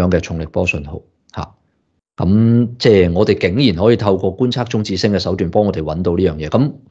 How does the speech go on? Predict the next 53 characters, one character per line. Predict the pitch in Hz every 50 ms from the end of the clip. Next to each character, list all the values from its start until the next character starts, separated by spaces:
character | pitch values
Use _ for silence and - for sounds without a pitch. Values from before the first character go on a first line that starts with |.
| _ _
都 | - 160
好 | 127 113
驚， | 107 113 117 113 120 - -
即 | - 139
係 | 101
好， | 92 95 110 101
好 | 104
驚 | 104 104 - 110 107 107
訝， | 98 82 80 80 85
點 | - 98 120
解 | - 104 101 104 113 - - - - - _ -
中 | - 135 135
子， | 131 - 95 113 110 - - -
透 | - 120 110 110 107
過 | - 117 110 110
去 | 104
觀 | 123 127
測 | 123 123 117
中 | - 131 123
子 | 117 - 95
星， | 92 - 113 113
佢 | - 101
受 | 90 - - - 87 80 85 85
到 | 82 92 90
嘅 | 90 92 90
干 | 90 - 107 110 104
擾 | 90 95
就 | 101 - 87 80 82
可 | 78 98 104
以 | 110
搵 | 92 90 87 98
到 | 101
啲 | 98 98 104 104 104 - - - - - _ -
咁 | 101 104 104
低 | -
頻 | 160 156 - 98 78
率 | 76 98
嘅 | 98 92
信 | - - 90
號？ | 90 90
噉 | 80 82 92 104
呢 | 117 131 127
個 | 107 92
就 | 82 87 82 82 82 80
只 | - - 95 110
能 | 110 85 78
講 | 80 85 92
就 | 110 107
係 | 87 80
話， | 78 78 76 76 - - - - - - - - _ -
負 | - 98 98
責 | 110 110
參 | - - - 123 123 123 123 127 127